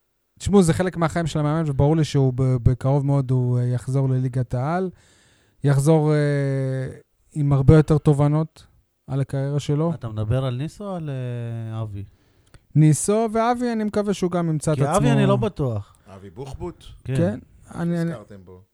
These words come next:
Speaker 1: כי אני אמרתי
Speaker 2: הוא
Speaker 1: שבעונה
Speaker 2: אמר שני
Speaker 1: שעברה היה לנו
Speaker 2: מאמנים.
Speaker 1: שני מאמנים
Speaker 3: אה,
Speaker 1: באר שבעים.
Speaker 3: סורי, פספסתי את זה.
Speaker 1: כן, אתה לא מקשיב, אייל. אה,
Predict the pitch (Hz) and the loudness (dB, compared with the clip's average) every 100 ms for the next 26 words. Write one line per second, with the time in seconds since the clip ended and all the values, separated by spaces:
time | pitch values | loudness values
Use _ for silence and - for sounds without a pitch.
0 | _ - 131 135 196 202 139 147 170 - | _ 2 4 6 6 6 8 8 8 6
1 | 156 151 139 143 147 120 165 180 175 185 | 6 8 8 6 6 4 2 0 0 0
2 | 185 175 165 - 165 170 135 113 104 95 | -2 0 -2 -2 -4 -4 -4 -6 -12 -20
3 | 104 - 107 - 104 107 - _ - - | -20 -16 -16 -16 -20 -20 -20 _ -20 -20
4 | - 240 196 127 139 - 139 127 110 107 | -14 -10 -4 -2 -2 -4 -2 0 0 0
5 | 110 113 - _ _ _ _ _ | -2 -4 -10 _ _ _ _ _